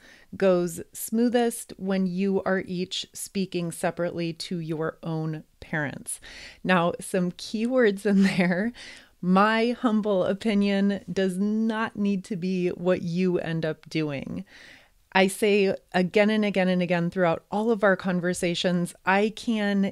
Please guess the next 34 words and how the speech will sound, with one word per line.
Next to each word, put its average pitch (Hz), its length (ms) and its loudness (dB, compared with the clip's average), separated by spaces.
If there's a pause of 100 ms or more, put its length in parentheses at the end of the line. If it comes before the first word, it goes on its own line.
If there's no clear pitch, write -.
give 185 240 0
you 185 380 0
a 185 80 -2
suggestion 220 960 0
and 185 160 0
I 185 140 -4
can 190 200 -2
give 175 200 -2
you 180 180 0
what 170 300 -2
has 175 240 -4
worked 170 320 -4
best 165 320 -4
for 165 180 -4
me 165 180 -2
personally, 254 800 0 (400)
but 214 180 4
I 220 180 4
can 233 460 2
never 220 360 0
know 170 380 2
your 180 400 0
individual 175 640 -2
circumstances, 214 1120 0
your 175 160 -2
relationship 165 720 -2
to - 120 -6
your 160 120 0
parents, 208 560 0
your 190 100 -2
relationship 170 720 -4
to - 100 -8
your 170 120 0
partner. 180 580 0